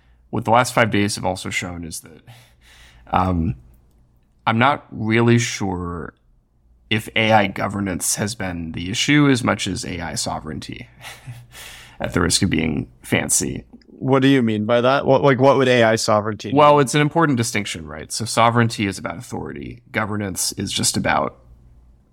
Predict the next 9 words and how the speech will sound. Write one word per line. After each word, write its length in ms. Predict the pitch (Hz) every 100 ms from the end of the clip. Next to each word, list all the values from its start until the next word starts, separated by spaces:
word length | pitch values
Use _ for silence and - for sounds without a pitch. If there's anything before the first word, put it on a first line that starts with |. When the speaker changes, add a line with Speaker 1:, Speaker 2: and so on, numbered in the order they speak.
| _ _ _
Speaker 1:
some 340 | - - 107
kind 260 | 107 107 92
of 160 | 90 98
just 360 | 98 - - _ _ _ _ _ -
even 300 | 113 110 104
possibly 440 | 113 104 101 95
tech-, 460 | - 117 104 - _
technocratic 680 | - 104 98 - 87 80 - - _ _ _ - _ -
oversight 680 | 92 73 - - 57 -